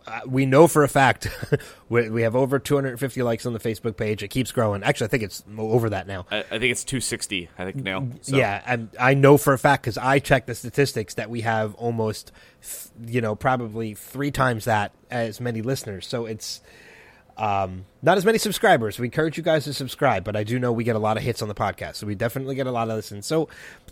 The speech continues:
Speaker 1: uh, you know, what's the worst that can happen? You submit a meme, you post it on the Facebook page. Who knows? It could be the funniest one, and you might win.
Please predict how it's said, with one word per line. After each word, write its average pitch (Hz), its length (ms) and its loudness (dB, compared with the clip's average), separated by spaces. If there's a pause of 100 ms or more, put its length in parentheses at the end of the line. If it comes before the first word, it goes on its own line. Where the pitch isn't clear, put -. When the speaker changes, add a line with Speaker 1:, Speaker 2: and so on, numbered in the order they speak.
(200)
Speaker 1:
uh, - 220 -4
you 160 100 2
know, 170 100 6
what's 165 260 2
the 170 80 0
worst 156 180 -2
that 156 80 0
can 131 100 -2
happen? 110 360 -2
You 101 80 -6
submit 131 300 -2
a 131 40 -2
meme, 131 320 -2
you 117 80 -4
post 127 300 -2
it 120 60 -4
on 120 60 -2
the 113 60 -6
Facebook 113 360 -4
page. 107 280 -4
Who 165 100 -6
knows? 185 320 2
It 117 140 -8
could 110 160 -4
be 120 80 -4
the 110 100 -4
funniest 113 360 -6
one, 110 100 -4
and 104 80 -8
you 101 80 -6
might 95 160 -8
win. - 140 -14